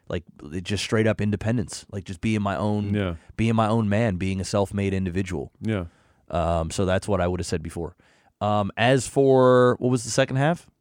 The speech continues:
Speaker 2: Uh, general comments on, uh, on motivation and discipline in general.
Speaker 1: Um, yeah, for me, um, for me, the biggest, the biggest thing is, um,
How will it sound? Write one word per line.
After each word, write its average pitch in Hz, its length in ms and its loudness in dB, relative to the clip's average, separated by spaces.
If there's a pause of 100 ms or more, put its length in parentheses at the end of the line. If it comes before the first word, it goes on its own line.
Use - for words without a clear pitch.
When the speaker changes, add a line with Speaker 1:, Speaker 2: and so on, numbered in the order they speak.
(260)
Speaker 2:
Uh, 120 180 2
general 135 520 2
comments 131 640 2
on, 113 680 2
uh, 104 540 -2
on 104 280 -2
motivation 113 500 0
and 104 140 -2
discipline 101 400 -4
in 90 100 -6
general. 82 320 -8 (920)
Speaker 1:
Um, 127 560 6
yeah, 123 300 6
for 147 180 4
me, 156 420 6 (120)
um, 117 640 4 (1600)
for 147 200 4
me, 143 260 6
the 151 120 6
biggest, 143 600 2
the 113 140 -2
biggest 147 400 2
thing 135 400 2
is, 113 420 0 (300)
um, 101 520 2